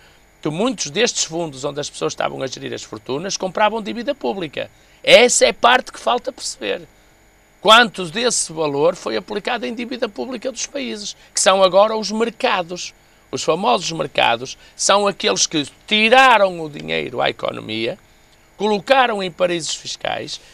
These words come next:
não pagaram os impostos, com esse dinheiro assim conseguido foram comprar dívida soberana,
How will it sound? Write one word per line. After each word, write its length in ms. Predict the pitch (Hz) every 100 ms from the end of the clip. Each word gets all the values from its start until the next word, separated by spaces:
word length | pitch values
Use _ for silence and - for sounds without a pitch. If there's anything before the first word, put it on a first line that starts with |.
| -
não 400 | 190 262 277 233
pagaram 600 | 180 196 180 185 180 160
os 140 | 147
impostos, 760 | 143 131 117 117 123 - 196 - - _
com 220 | - 220 262
esse 340 | 311 - 226
dinheiro 640 | 196 220 240 240 202 156
assim 300 | 160 - 214
conseguido 720 | 190 196 185 180 208 180 127 120 - _
foram 340 | - 202 175 160
comprar 380 | 151 139 147
dívida 420 | 139 165 139 127 127
soberana, 680 | - 131 131 131 127 170